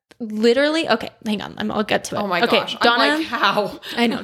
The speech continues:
Speaker 1: Donna also won a civil right, a civil, I can't talk, not a civil rights trial, a civil trial against her attacker and his father for hiding the whereabouts of his son,
Speaker 2: Oh my
Speaker 1: uh,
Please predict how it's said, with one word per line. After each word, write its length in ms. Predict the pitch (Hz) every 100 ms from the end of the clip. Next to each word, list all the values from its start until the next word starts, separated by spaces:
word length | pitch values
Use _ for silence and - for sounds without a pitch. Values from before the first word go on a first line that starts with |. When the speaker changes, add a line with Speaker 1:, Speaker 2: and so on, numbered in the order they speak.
| -
Speaker 1:
Donna 240 | 247 294
also 380 | 247 254 262 277
won 180 | 240 220
a 80 |
civil 340 | 220 226 208 214
right, 300 | 208 185 -
a 80 | 220
civil, 580 | 214 196 196 214 214 - _
I 100 | -
can't 340 | 226 294 302 -
talk, 280 | - 180 -
not 140 | 247
a 40 | 330
civil 340 | - 311 240
rights 440 | 190 202 208 - -
trial, 380 | - 175 190 - - - -
a 100 | 226
civil 320 | 220 302 294
trial 320 | 294 220 202
against 320 | 165 214 175 -
her 100 | 208
attacker 540 | - 185 185 208 202
and 220 | - 233 247
his 160 | 240
father 320 | 220 208 196
for 180 | 185 208
hiding 360 | 202 214 214 214
the 80 | 196
whereabouts 500 | 196 185 190 180 220
of 140 | 220
his 120 | 220
son, 420 | - 185 175 202 - _ -
Speaker 2:
Oh 360 | - - 185
my 60 |
Speaker 1:
uh, 20 | 180